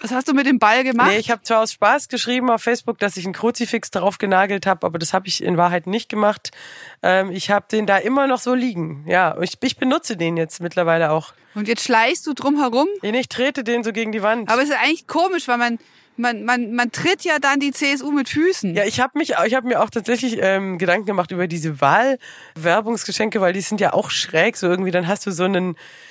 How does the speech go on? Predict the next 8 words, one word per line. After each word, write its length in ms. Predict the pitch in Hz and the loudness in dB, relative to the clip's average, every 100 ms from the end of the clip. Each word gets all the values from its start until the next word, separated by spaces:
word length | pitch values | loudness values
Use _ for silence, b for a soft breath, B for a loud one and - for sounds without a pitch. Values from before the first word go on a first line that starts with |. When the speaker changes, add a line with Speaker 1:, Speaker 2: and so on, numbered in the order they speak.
| B - | B -2
Speaker 2:
weiß 180 | 214 | -2
nicht, 160 | 208 - | -2 -2
du 80 | 185 | -2
hast 160 | - | -2
einen 120 | - - | -4 -2
S-P-D-Radiergummi, 1800 | 254 - 240 170 180 233 269 - - 180 185 202 277 269 277 285 285 262 B B - | -2 0 -4 -2 0 2 0 -4 -4 -2 0 0 0 2 2 2 0 -4 B B -6
einen 140 | 196 | -4
Bundeswehrblock, 1600 | 185 247 262 262 - 170 202 220 233 208 143 180 214 269 - - | 0 0 0 -2 -4 0 2 4 2 0 -2 0 2 0 -10 -18